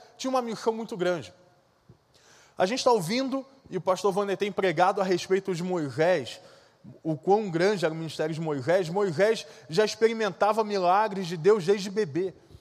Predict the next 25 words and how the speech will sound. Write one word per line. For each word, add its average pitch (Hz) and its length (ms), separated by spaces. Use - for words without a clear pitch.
De 254 100
repente, 262 480
José, 208 560
Josué, 220 580
ele 214 160
tinha 247 440
a 214 120
missão 247 580
de 214 240
vir 269 320
após 262 560
esse 262 200
grande 247 320
líder. 226 400
Eu 302 180
entendo, 294 420
e 254 40
eu 240 80
gostaria 254 340
aqui 262 160
de 240 140
defender 247 560
Josué 214 380
um 226 100
pouquinho, 214 480